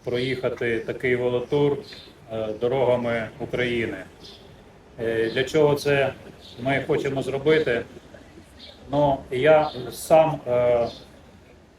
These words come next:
уроженець міста Нової Каховки Херсонської області, яка була окупована росіянами майже за чотири години. І там дуже багато людей, е, які,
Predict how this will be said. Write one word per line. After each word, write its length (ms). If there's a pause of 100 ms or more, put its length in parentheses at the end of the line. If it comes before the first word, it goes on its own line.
(300)
уроженець 580 (380)
міста 260
Нової 320
Каховки 500
Херсонської 520
області, 400
яка 280
була 240
окупована 720 (560)
росіянами 840 (240)
майже 300
за 120
чотири 360
години. 480 (800)
І 80
там 280
дуже 220
багато 480
людей, 480 (360)
е, 560
які, 420